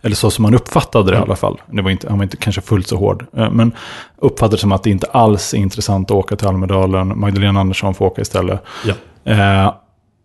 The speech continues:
Speaker 1: och då blir det någonstans så här symptomatiskt över att det inte finns en långsiktig strategi över hur man vill att ens företrädare och partiet ska uppfattas. Därför han åker dit idag.
Speaker 2: Exakt.
Speaker 1: Eller idag, vad säger jag, i, i år.
Speaker 2: I år. Ja, men jag, jag tycker också att det här är ett perfekt exempel på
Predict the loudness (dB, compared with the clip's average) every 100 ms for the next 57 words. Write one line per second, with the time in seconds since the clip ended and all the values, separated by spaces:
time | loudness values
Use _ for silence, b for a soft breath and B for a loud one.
0 | _ 2 4 6 4 0 -10 -2 2 4
1 | 4 4 4 2 0 0 -2 0 0 2
2 | 2 2 0 -2 0 2 2 2 0 0
3 | -2 0 2 4 4 2 0 -2 -4 -2
4 | -4 0 0 0 -2 0 0 0 0 0
5 | 0 2 2 2 0 0 -2 -2 -4 0
6 | 0 2 0 -2 0 2 0 0 -2 -4
7 | -6 -4 -2 -2 -2 -6 -2 0 0 -2
8 | -2 -4 -2 0 2 2 4 4 2 2
9 | 0 2 2 2 0 b b b 0 2
10 | 2 4 6 4 4 4 4 4 2 4
11 | 6 6 4 0 0 0 -4 B B B
12 | B 0 4 6 4 4 4 2 0 2
13 | 2 4 0 4 2 4 2 0 -4 0
14 | 2 2 0 -2 0 2 2 2 -2 0
15 | 2 2